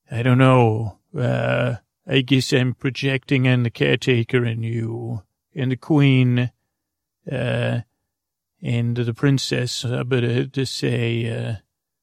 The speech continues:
w-, w-, w-, will you be like the princess and tempted so? And what would happen without a queen? Because in the next scene is when the queen, you, you are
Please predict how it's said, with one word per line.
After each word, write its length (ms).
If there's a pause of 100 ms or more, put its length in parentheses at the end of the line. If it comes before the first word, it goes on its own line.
(360)
w-, 440
w-, 260
w-, 80
will 180
you 180
be 160
like 240
the 120
princess 580
and 180
tempted 580
so? 760 (1160)
And 420
what 200
would 140
happen 420
without 300
a 40
queen? 440
Because 280
in 140
the 80
next 280
scene 440
is 240
when 140
the 100
queen, 480
you, 300
you 420
are 260